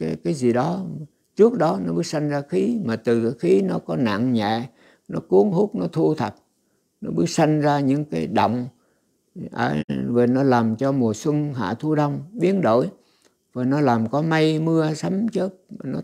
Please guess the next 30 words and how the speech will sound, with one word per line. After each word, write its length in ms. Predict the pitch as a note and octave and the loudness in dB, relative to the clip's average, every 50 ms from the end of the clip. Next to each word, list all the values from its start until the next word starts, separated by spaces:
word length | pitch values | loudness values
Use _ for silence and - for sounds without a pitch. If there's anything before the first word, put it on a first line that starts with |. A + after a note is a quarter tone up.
| - | 0
từ 280 | - B2+ C3 C3+ C3 B2+ | 4 6 6 6 6 4
từ 280 | B2+ B2+ B2 B2 A#2+ A#2 | 2 2 0 2 0 0
nó 100 | B2+ B2+ | -2 -4
cũng 240 | B2+ - C3 D#3 C#3+ | -4 -6 -4 -4 -2
ở 100 | B2 C#3 | -4 -4
trong 220 | - - D#3+ E3 | -4 -4 -4 -4
không 280 | - - E3 E3 E3 E3 | -4 -6 -4 -2 0 2
gian 220 | D#3+ D#3 D#3 D#3+ | 2 2 2 2
vô 140 | D#3 D#3+ D#3+ | 2 4 4
hình 220 | D#3 C#3+ B2 A2+ | 4 2 2 0
đó 120 | A2+ A#2 D3 E3+ | 0 -2 -2 -4
nó 60 | F3+ F3+ | -6 -6
sanh 240 | E3 - D#3+ D3+ C#3+ | -8 -8 -6 -6 -6
ra 160 | C#3+ D3 D3 D3 | -6 -6 -8 -10
thôi. 120 | D#3+ C#3+ - _ _ _ _ _ _ _ _ _ _ _ _ _ _ _ _ _ _ _ _ _ _ _ _ _ _ F#3+ E3 D3 C#3 C3+ C3+ C3+ | -12 -14 -16 _ _ _ _ _ _ _ _ _ _ _ _ _ _ _ _ _ _ _ _ _ _ _ _ _ _ -12 -10 -10 -10 -10 -4 2
Và 180 | B2+ B2 B2 | 4 4 4
nó 140 | B2 C3 C3 | 4 2 0
sang 360 | C#3+ - - E3 D#3 D#3+ D3+ | 0 2 4 4 4 4 4
mùa, 260 | C#3+ C3 B2 A#2+ A2+ G#2+ G#2+ - _ | 4 4 4 4 2 0 -2 -8 _
từ 160 | - C3 B2+ | -2 -2 0
mùa 140 | A#2+ A#2+ A2+ | 2 0 0
xuân 320 | A2 - E3 D3 - D3+ C3+ | 0 0 0 0 2 2 0
mà 60 | A2+ | -2
chuyển 300 | A2+ - A2+ A#2+ D#3 D#3+ | -2 -2 -2 -2 -2 -2
ra 140 | D3 D#3 D3+ | -2 -2 -2
mùa, 260 | C#3+ B2 A#2+ A2+ - - _ _ _ _ _ _ _ _ _ - | 0 0 0 0 -2 -6 _ _ _ _ _ _ _ _ _ -6
mùa, 140 | C#3+ A#2+ | -4 -4
à, 240 | A2+ A#2 A2 A#2 A#2+ A#2 A2+ G#2+ | -2 -2 -2 0 0 0 0 0
hạ, 420 | G2 A2 A2 A2 A#2+ B2 B2+ C3 D3+ C#3+ A#2 | 0 0 2 2 2 2 0 -2 -4 -6 -6
mùa 140 | B2 C3 A#2 | -6 -6 -6